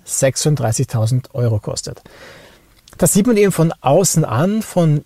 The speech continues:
innen eher nicht. Zur Billiganmutung passt auch die hakelige, echt schwierige Sitzlehnenverstellung. Innen schaut der Yaris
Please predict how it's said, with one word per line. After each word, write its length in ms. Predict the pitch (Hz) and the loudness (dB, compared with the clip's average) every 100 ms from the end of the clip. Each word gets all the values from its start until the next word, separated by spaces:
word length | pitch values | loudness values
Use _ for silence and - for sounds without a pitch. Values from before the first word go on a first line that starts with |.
| - | 0
innen 640 | 160 202 185 160 156 151 | 2 4 2 2 2 0
eher 240 | 135 131 | 0 2
nicht. 520 | 127 123 110 - - - _ _ _ | 4 2 0 -8 -18 -20 _ _ _
Zur 180 | - 127 | -2 0
Billiganmutung 760 | 180 208 - 175 170 160 170 | 2 0 0 0 2 2 0
passt 320 | 147 156 - - | 0 0 -2 -2
auch 260 | 135 151 | 0 0
die 380 | - 139 127 120 - - - - | -2 0 2 2 -4 -20 -20 -10
hakelige, 840 | - 139 170 185 156 - 170 160 127 - - - | -2 -2 0 2 2 4 2 2 -2 -10 -14 -12
echt 280 | - 151 - | -6 -8 -6
schwierige 580 | - - 147 165 156 139 | -6 0 4 4 2 0
Sitzlehnenverstellung. 920 | - 160 - 110 104 107 95 104 104 - - - - - - - _ _ - _ _ - - - - - - - | -2 -4 -4 -4 -4 -8 -6 -8 -10 -14 -20 -20 -20 -20 -20 -20 _ _ -20 _ _ -20 -20 -18 -16 -16 -12 0
Innen 240 | 190 240 | 2 2
schaut 260 | 196 175 - | 2 2 2
der 80 | 147 | 0
Yaris 520 | 127 160 185 180 | 0 0 0 -2